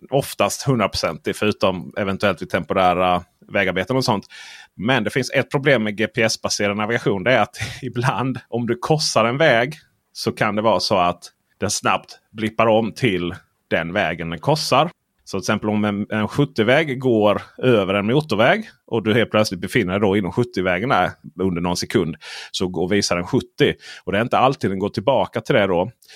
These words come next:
Det är ju ett problem. Ett annat problem är till exempel i Stockholm, då det går vägtunnlar under varandra och sådär, så kan den då ta fel hastighet baserat på det.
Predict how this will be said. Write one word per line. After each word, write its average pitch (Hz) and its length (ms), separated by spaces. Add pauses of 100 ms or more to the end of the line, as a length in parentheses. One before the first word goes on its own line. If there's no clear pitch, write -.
(140)
Det 107 80
är 104 40
ju 98 60
ett 92 240
problem. 90 480
Ett 104 100
annat 113 240
problem 139 320
är 107 40
till - 40
exempel 90 280
i - 40
Stockholm, 127 640
då 107 100
det 101 80
går 95 400
vägtunnlar 101 720
under 98 280
varandra 147 380
och - 80
sådär, 123 360 (160)
så 101 540 (280)
kan 104 200
den 98 120
då 92 360
ta 95 180
fel 85 300
hastighet 92 520
baserat 87 500
på 104 260 (220)
det. - 300